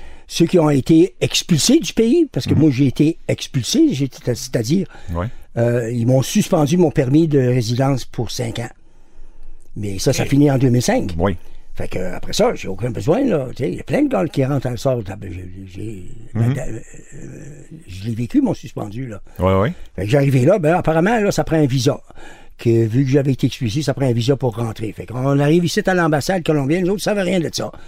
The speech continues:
Speaker 1: Ça va pas. Ça va pas rien. Fait que moi, je pense que c'est un petit jeu, les, les fédéraux qui ont essayé de faire, euh, du faux croyage. Ça existe pas.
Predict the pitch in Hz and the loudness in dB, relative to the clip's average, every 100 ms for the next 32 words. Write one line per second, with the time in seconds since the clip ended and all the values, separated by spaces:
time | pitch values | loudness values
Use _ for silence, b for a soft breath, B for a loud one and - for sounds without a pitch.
0 | B - 247 - 131 - b b b - | B -2 -2 0 -6 -6 b b b -2
1 | 214 - 101 123 139 135 127 190 - 175 | -2 -2 -8 -10 -10 -4 -2 0 0 -2
2 | - 143 - 113 117 139 113 101 92 98 | 2 0 0 0 2 2 0 -4 -8 -10
3 | - 107 95 123 117 107 - 120 - 113 | -8 -8 -4 -6 -4 -8 -10 -12 -10 -10
4 | 104 98 90 b b b - 98 110 - | -10 -12 -14 b b b -12 -10 -8 -8
5 | 98 143 147 b b b b - 151 135 | -6 -6 -8 b b b b -2 0 2
6 | 190 - 285 | -2 0 -2